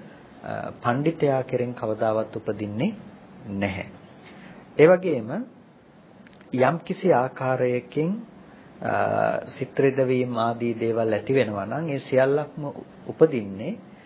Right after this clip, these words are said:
අ, බාලයා කෙරෙන්, පණ්ඩිතයා කෙරෙන් ඒ බඳු වූ දේවල් උපදින්නේ නැහැ.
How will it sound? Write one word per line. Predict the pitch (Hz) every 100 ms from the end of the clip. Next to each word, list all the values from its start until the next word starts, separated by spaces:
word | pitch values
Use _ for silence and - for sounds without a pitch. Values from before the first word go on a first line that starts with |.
| - -
අ, | 135 110 101 - - - - -
බාලයා | 123 117 147 151 143 127
කෙරෙන්, | - 107 101 98 104
පණ්ඩිතයා | - 113 123 123 131 120 117
කෙරෙන් | - 113 127
ඒ | 123
බඳු | 107 117 120 -
වූ | 123 113
දේවල් | 107 107 113 139
උපදින්නේ | 104 107 104 101 131 233 - - - - 107
නැහැ. | 107 107 95